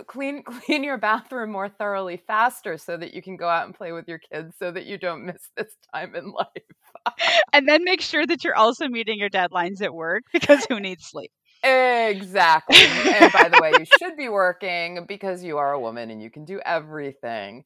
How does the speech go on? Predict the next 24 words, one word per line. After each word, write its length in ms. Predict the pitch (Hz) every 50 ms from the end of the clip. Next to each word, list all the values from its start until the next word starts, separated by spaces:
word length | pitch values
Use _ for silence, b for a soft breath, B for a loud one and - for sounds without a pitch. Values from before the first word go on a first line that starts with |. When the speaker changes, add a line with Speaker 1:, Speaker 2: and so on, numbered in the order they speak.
| B B
Speaker 2:
Right. 440 | B 156 151 113 127 135 - - 131
Speaker 1:
Yes. 760 | 127 135 143 139 120 120 117 113 - - - - - - - _ _ -
Speaker 2:
It's 240 | 233 359 240 - 202 202
a 60 | 226
little 340 | 233 208 190 185 185 190 196
Speaker 1:
Yes. 20 |
Speaker 2:
freaking 360 | - _ 175 165 - - 165 156
exhausting, 600 | 160 175 - 156 139 113 - - - - - -
man. 280 | 123 113 - - 196 -
Speaker 1:
It 0 |
Speaker 2:
It's 220 | - 220 240 - -
a 60 | 160
Speaker 1:
is 120 | 160 151
Speaker 2:
little 280 | 151 160 160 160 160 165
Speaker 1:
exhausting. 0 |
Speaker 2:
exhausting. 600 | 170 - _ - - - - - - - 330 - - -
<laughs> 140 | - 277 -
Speaker 1:
It 140 | 320 359 -
is 180 | - 330 359 -
exhausting. 880 | - 427 - _ - 453 - - - 587 - _ - - 69 - 247 285 320 _ _ -
And 180 | 226 226 220
so, 140 | - 277 240 B 587 587 523 508 B B -
and 140 | 294 294 294
then 140 | 311 349